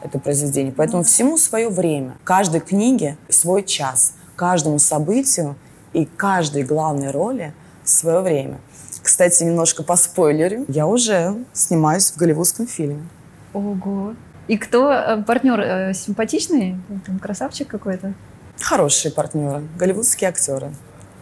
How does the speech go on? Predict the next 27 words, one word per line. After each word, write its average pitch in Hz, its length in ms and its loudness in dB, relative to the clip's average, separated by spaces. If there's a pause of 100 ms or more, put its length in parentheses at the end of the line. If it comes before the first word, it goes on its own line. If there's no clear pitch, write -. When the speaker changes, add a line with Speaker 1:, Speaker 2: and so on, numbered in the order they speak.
(240)
Speaker 2:
Слушай, - 180 -6
ну 202 60 0
если 202 300 0
в - 40 -10
период 226 300 0
пандемии 220 640 4
происходят 208 540 -2
такие 196 280 -4
классные, 196 880 -2
э, 175 100 -6
предложения, 202 600 0
мне 202 120 0
кажется, 202 280 -6
это 196 140 -4
очень, 202 220 -4
очень 202 280 -2
здорово. 180 540 -2
Это, 185 340 -14
это 196 80 -6
дорогого 196 560 -2
стоит. 180 400 -8 (120)
Speaker 1:
Да. 156 260 -2 (680)
Speaker 2:
Вот 190 100 -4
ты 226 60 -2
знаешь, 294 380 0
а, 190 600 -2
вот 196 120 -4